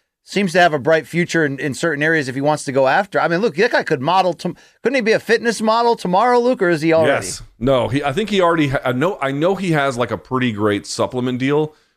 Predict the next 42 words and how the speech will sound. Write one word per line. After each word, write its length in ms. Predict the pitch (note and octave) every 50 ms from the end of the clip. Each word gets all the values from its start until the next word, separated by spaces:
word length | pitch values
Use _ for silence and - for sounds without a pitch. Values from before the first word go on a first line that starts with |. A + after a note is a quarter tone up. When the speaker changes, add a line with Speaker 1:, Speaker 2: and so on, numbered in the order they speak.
| _
Speaker 2:
with 140 | - A2 F2+
Redcon 680 | F#2+ F#2 F#2+ G#2 G#2+ G#2 - - C3+ C#3+ C#3+ C#3+ D3+ D3+
Supplements, 680 | - - E3 D#3+ E3 F3 F3 E3+ F3+ F#3 F3 - - _ _ _ _ _ _ _ _ _ -
um, 380 | - G#2+ G#2+ G#2+ G#2 G2+ G2+ G2+
which 140 | A2 G#2+ A2
is, 120 | A2 F#2
like, 100 | G#2+ F2
a 340 | G#2 G2+ G2 G2 G2 F#2+ D#2+ - - _ _ _ _ -
pretty 180 | - A3 A3 F#3
big 180 | D#3 D#3 C3+
name 240 | C3+ C3+ B2 A#2+ A#2+
in 60 | A#2
the 100 | A2 G#2+
industry. 320 | G#2 G#2 G#2 G2+ - C3 B2+
They 120 | A#2 A2
also 260 | A2 A2+ A2+ - A#2+
rep 240 | G#2 G#2 A2 G#2+ F#2+
Brian 300 | G2 G#2+ G#2+ G#2 G2 F#2
Shaw, 340 | - - C3 B2 A#2+ A#2+ A2+
four-time 460 | - - A2 G#2 - - G#2+ G2+ G2
world's 200 | G2 G2 G2 -
strongest 360 | - - G#2+ F#2+ F2+ E2+ -
man. 340 | G#2+ G#2+ G#2+ G#2 G2+ G2 G2 - _ _ _ _ _ _ _
Speaker 1:
I 40 | -
mean, 120 | F#3+ G3+ C#4
he's 80 | -
like 180 | - D#4+ - -
Speaker 2:
Um, 100 | A#3+ B3
Speaker 1:
an 100 | D4 D4+
influencer 640 | - - A3 G3+ F3+ D#3+ C3+ A2+ - - A#2 A2 A2
in 60 | G#2 A2
a 60 | A2+
way, 240 | G#2+ G2+ G2+ G2+ G#2
Luke, 300 | G#2 G#2+ A2 A2+ - -
okay? 280 | A#2 - - D3 D3
Speaker 2:
Yes. 180 | D#3 E3 C3+ E3+
Speaker 1:
You 40 | E3+
know, 140 | F3 F3 F3+
in 100 | E3+ -
some 180 | - F#3 F3
form. 200 | E3 - A#2+ -
Speaker 2:
Yes. 240 | F3+ F#3 F#3 - -